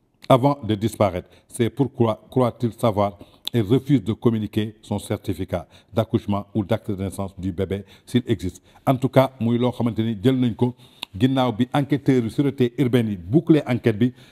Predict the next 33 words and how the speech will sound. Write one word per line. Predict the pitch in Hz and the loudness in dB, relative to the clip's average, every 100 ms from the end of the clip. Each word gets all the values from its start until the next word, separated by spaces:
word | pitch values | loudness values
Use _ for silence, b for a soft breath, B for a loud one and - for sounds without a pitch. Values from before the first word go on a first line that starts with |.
| b - | b 0
Kii | 175 | 2
di | 151 151 | 6 4
Fatima | - 135 139 131 | 4 0 0 0
Dione, | 113 110 104 | 0 0 0
première | - 170 160 135 | 4 6 6 2
fois | 135 117 | -2 0
biñ | 113 165 | -2 0
ko | 165 | 0
entendre, | 156 135 123 120 110 92 B B B B | 0 0 2 2 0 -4 B B B B
dañ | 101 120 | -4 -2
ko | 135 | 0
laaj | 131 139 - _ _ _ _ _ _ | 0 0 -6 _ _ _ _ _ _
certificat | - 143 - 127 123 131 135 - | -4 -2 0 0 2 2 2 -4
xale | - 123 110 | -2 0 0
bi. | 82 - _ _ _ _ - | -4 -12 _ _ _ _ -6
Mu | 117 120 | 0 0
ne | 127 - | -2 -6
yorul | 107 120 135 | -4 -2 -2
certificat | - 123 - 113 | -4 -6 -4 -4
xale | - 113 | -2 -4
bi | 113 | -4
ndaxte | 101 - | -6 -10
xamul | 107 117 123 | -6 -2 -2
baayam, | 104 104 107 92 | -2 -4 -6 -4
déclaré | 104 - 101 92 | -4 0 0 -2
wu | 85 | -8
ko. | - b b b | -14 b b b
Loolu | 95 117 127 120 101 | 0 2 2 -2 -6
mën | 92 123 | -2 -2
nañ | 131 117 | -2 -2
ko | 113 | -2
ko | 107 | -2
nangul. | 101 87 | -2 -6